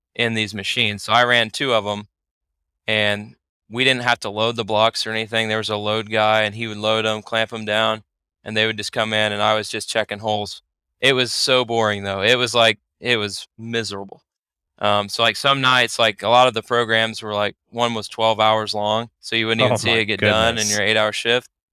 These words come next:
Speaker 1: And, uh, and, like, some of, sometimes if you're in the right programs, you come in and maybe check one hole with, like, a gauge pin and then flip inserts, uh, and, like, two tools all night long.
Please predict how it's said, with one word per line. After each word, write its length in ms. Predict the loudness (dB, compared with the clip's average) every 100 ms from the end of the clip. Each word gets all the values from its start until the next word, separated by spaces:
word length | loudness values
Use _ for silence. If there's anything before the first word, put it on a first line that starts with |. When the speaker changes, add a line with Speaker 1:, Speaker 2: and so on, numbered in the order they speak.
| _ _ _ _ -2
Speaker 1:
And, 340 | 2 4 4
uh, 420 | 4 4 4 0 -4 _ _ -6
and, 200 | 0 2
like, 180 | 2 0
some 200 | 0 0
of, 140 | 0 -2
sometimes 600 | -6 -4 -2 -2 -2 -6
if 80 |
you're 200 | -2 2
in 120 | 2 0
the 100 | 2
right 220 | 2 2
programs, 600 | 0 0 2 2 0 -4
you 140 | -8
come 240 | -4 -4 -2
in 160 | -2
and 160 | -2 0
maybe 280 | 0 0 -4
check 360 | 0 0 0
one 240 | -2 -2 -2
hole 380 | -2 0 0
with, 200 | -2 -4
like, 340 | -2 -2 -4 -20 _ -8
a 80 |
gauge 400 | 0 2 0 -2
pin 360 | -4 -2 -2 -4 _ _ _
and 200 | -6 -2
then 260 | 0 0 -4 _ _ _
flip 300 | -8 -4 0
inserts, 760 | 0 0 0 2 2 2 -8 -10 0
uh, 120 | 0
and, 260 | 0 -6
like, 180 | -12 -12
two 200 | -10 -10
tools 540 | -6 -4 -2 -4 -10 -6
all 180 | -2 2
night 240 | 2 0
long. 260 | 0 -4